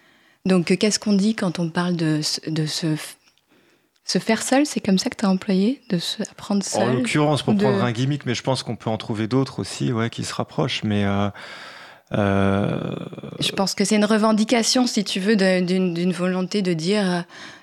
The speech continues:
Speaker 1: euh, que, que effectivement, on peut apprendre des notions seules.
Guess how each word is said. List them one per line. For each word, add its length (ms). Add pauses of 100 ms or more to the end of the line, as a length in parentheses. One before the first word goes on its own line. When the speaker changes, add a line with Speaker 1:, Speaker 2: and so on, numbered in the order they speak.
(100)
Speaker 1:
euh, 800
que, 240
que 120
effectivement, 500
on 60
peut 120
apprendre 320
des 120
notions 420
seules. 380